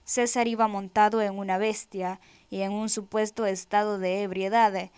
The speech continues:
quiso cruzar la quebrada que en ese momento estaba desbordada, producto de las fuertes lluvias. Él, junto a su animal,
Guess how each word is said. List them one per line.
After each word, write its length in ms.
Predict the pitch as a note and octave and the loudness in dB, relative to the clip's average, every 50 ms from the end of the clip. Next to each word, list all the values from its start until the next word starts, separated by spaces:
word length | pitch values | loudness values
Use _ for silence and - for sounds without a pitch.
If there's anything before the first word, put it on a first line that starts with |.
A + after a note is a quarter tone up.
| _ _ _ _ - | _ _ _ _ -6
quiso 320 | - C#4 C#4 - C#4 C4 | -4 -4 0 0 -2 -2
cruzar 480 | C4 A#3 G#3 G3+ - - A3+ A3 A3 A3 | -2 -2 -4 -4 -2 2 4 4 4 4
la 160 | G#3+ G3+ G3 | 2 0 -2
quebrada 580 | - F#3+ F#3 F#3 F#3+ G#3 G#3 G#3+ G#3+ A#3 B3 A#3 | -2 -4 -4 0 4 4 4 6 4 2 0 0
que 200 | B3+ A#3 G3+ F#3+ | -2 -4 -2 -4
en 100 | F#3+ F#3+ | -4 -6
ese 240 | G3 G#3 G#3 - G#3 | -6 -6 -6 -6 -8
momento 540 | F#3+ F#3+ F#3+ G3 G3 G3 G3+ G#3 - C4 A#3 | -8 -8 -8 -6 -6 -6 -6 -4 -4 -4 -2
estaba 540 | F#3+ F#3 F3+ - - G#3 G#3 G3+ G3+ G3 F#3+ | -2 -4 -6 -2 0 2 4 4 4 2 2
desbordada, 960 | G#3 G#3 G#3 - F#3+ F#3+ F#3 F3+ F#3 F#3 G#3+ A3+ A3+ G3+ F#3 F3 F3 - - - - - - - | 0 -2 -4 -4 -6 -6 -6 -6 -2 0 2 2 4 4 2 0 0 -2 -6 -14 -20 -20 -10 -2
producto 480 | - C#4+ C#4 C4+ C4 B3 A#3 C4+ C4 B3 | 0 2 2 2 2 0 0 0 0 0
de 100 | A3+ G3 | 2 2
las 220 | F3+ F3+ F3 - | 0 0 0 -2
fuertes 500 | - G3 F3+ F3+ F3+ - G3 G3 F#3 F#3+ | -6 -6 -4 -4 -4 -6 -6 -8 -8 -6
lluvias. 840 | G3+ G#3 G3 F3+ F3 F3+ F3 F3 F3+ F3+ F#3 F#3 F#3 - - - - _ _ _ _ _ _ _ _ _ _ - | -6 -6 -4 -4 -2 -2 0 0 0 0 0 -2 -6 -8 -10 -12 -16 _ _ _ _ _ _ _ _ _ _ 0
Él, 380 | B3 B3 A#3+ A3 G3 F3+ F3+ | 2 2 4 2 2 0 -2
junto 540 | F3+ - - - B3+ B3+ B3 A#3+ C4 A#3+ G#3 | -8 -8 -6 -4 -2 -2 -2 0 2 4 4
a 100 | F#3 F#3+ | 4 4
su 200 | - - B3 A#3 | 2 2 2 2
animal, 680 | G#3+ G3+ F#3+ F#3 F#3+ A3 A3+ G#3+ F#3+ F3+ F3+ F#3 F#3 | 2 0 -2 -2 0 2 2 4 2 2 -2 -6 -10